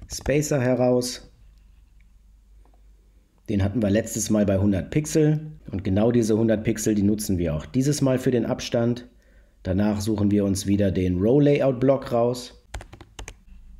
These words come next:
Hier wieder diesen Single Layout Block zunächst. Dort gehen wir wieder auf das Plus, Row Layout. Dann nehmen wir das fünfzig fünfzig Layout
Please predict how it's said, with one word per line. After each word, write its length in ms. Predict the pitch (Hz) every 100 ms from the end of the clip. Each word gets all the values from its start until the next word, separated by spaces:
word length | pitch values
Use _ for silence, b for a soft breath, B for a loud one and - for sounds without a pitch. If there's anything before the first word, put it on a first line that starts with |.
| - - - - - - - _ _ _ -
Hier 160 | - 92
wieder 200 | 92 90
diesen 500 | 92 90 85 82 - -
Single 340 | - 120 127
Layout 380 | 120 120 113 107
Block 260 | 120 117
zunächst. 680 | - 117 113 117 117 - - - - - -
Dort 180 | 92 -
gehen 200 | 90 87
wir 100 | 82
wieder 240 | 87 76
auf 120 | 78
das 220 | 76 71
Plus, 580 | - - 165 185 - - - -
Row 260 | 104 104 131
Layout. 640 | 135 131 127 123 127 - - - - - - - -
Dann 220 | 92 85
nehmen 240 | 90 90
wir 80 | 87
das 180 | 82 -
fünfzig 480 | - 92 - 80 -
fünfzig 440 | 147 151 156 143
Layout 600 | 127 127 117 120 120 -